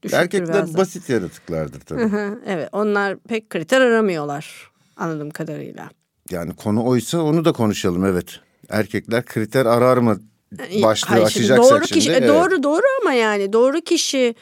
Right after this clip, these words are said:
Speaker 1: demek ki kadınlar arıyor. Bak bu da zaten Fatma Nur Hanım soran kişi
Speaker 2: E,
Speaker 1: de.
Speaker 2: kadınlar sorar bu soruyu zaten genelde.
Speaker 1: Erkeklerin bir doğru kişi arayışı yoktur mu diyorsun? Oysa
Speaker 2: Yani
Speaker 1: bizim bugün,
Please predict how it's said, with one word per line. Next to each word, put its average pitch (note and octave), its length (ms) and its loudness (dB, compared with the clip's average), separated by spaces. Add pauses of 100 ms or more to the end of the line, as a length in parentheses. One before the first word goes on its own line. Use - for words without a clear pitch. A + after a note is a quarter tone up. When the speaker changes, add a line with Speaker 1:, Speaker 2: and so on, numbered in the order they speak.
(160)
Speaker 1:
demek C4+ 360 0
ki F4 80 -10
kadınlar E4+ 500 0
arıyor. A#3 340 2
Bak F3+ 200 -2
bu B3 120 -6
da B3+ 80 2
zaten C4 580 -2
Fatma C#4+ 360 -4
Nur D4 140 0
Hanım A#3+ 280 -2
soran F#3 420 -4
kişi E3+ 220 -12
Speaker 2:
E, - 40 -8
Speaker 1:
de. E3+ 40 -6
Speaker 2:
kadınlar D3+ 420 2
sorar C3+ 380 0
bu G#2 60 -12
soruyu F#2+ 320 -4
zaten E2 400 -4
genelde. E2 180 -4
Speaker 1:
Erkeklerin C#4 640 -2
bir B3+ 100 -4
doğru C#4+ 240 -2
kişi - 240 -6
arayışı A3 400 -4
yoktur G#3 480 -2
mu D#3+ 140 -10
diyorsun? C#3+ 420 -12 (600)
Oysa A#3 300 4
Speaker 2:
Yani B3 100 4
Speaker 1:
bizim B3 300 0
bugün, B3+ 480 -4